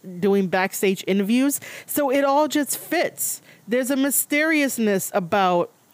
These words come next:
Tsuji when he smiles, you know? Um, I don't think, if it's not broken, don't fix it. What happens if Tsuji never smiled?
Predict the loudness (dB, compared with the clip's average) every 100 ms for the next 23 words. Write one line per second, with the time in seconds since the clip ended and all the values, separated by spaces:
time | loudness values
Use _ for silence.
0 | -16 -6 0 2 2 2 0 0 -2 -2
1 | -2 -2 -2 -6 -4 -4 -4 -14 -20 -4
2 | 0 2 2 2 0 -6 _ 0 2 2
3 | 0 -4 -2 0 0 -2 0 -2 -2 -10
4 | _ _ -4 -2 0 -2 -2 -2 0 0
5 | -4 -2 0 0 0 -2 -2 -8 -12 -6
6 | -2 -2 -4 -10 -4 -2 -2 -4 -4 -6
7 | -8 -8 -14 _ _ _ _ _ _ _
8 | _ _ _ _ _ _ _ _ _ _
9 | _ _ _ _ _ _ -2 0 0 0
10 | 0 0 0 -2 -4 -2 -2 -2 -2 2
11 | 2 2 2 0 0 -4 -2 -2 -2 -4
12 | -8